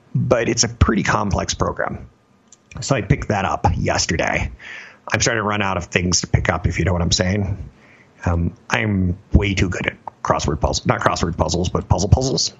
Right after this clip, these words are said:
Puzzle puzzles. Um, lot going on right now. I think one of the positives,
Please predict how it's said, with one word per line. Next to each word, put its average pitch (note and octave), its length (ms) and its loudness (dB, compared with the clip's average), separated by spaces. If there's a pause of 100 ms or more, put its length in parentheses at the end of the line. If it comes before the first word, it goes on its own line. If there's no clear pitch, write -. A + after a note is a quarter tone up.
(380)
Puzzle G#3+ 260 0
puzzles. G#2+ 460 0 (640)
Um, G2+ 720 0 (640)
lot A#2+ 320 0
going A#2 200 0
on G#2 180 0
right F#2 220 -2
now. G#2 420 -4 (420)
I - 40 -2
think - 200 0
one G#3+ 120 2
of E3+ 60 0
the A2 100 4
positives, G2 720 -2